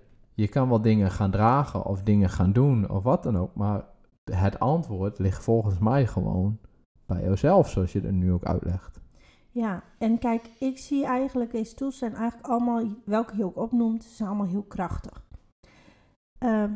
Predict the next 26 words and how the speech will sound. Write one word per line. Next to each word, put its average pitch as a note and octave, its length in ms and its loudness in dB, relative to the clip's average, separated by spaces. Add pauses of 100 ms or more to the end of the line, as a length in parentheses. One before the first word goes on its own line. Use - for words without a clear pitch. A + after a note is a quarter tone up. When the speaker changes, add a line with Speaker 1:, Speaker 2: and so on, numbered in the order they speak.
(120)
Speaker 2:
maar A3+ 560 2 (220)
een G#3+ 420 -4 (140)
tool, C4+ 420 0
zoals B3 200 -4
ik A#3+ 100 -10
al A#3+ 60 -2
zeg, A3+ 220 -6
een G3 160 -10
tool B3 240 0
blijft A3 320 -2
in A3+ 200 0
principe A3 440 -4
gewoon F#3 360 -2
een G3+ 140 -2
tool. F3 340 -6 (960)
Het A3 120 -6
is A#3+ 140 -2
wat A#3 180 -2
jij A3 280 2
ermee G3+ 320 2
doet, A3 240 -2
hoe G#3 140 -6
krachtig - 440 -4
het - 120 -14
wordt. E3 320 -10 (460)
Ehm, G3+ 420 -4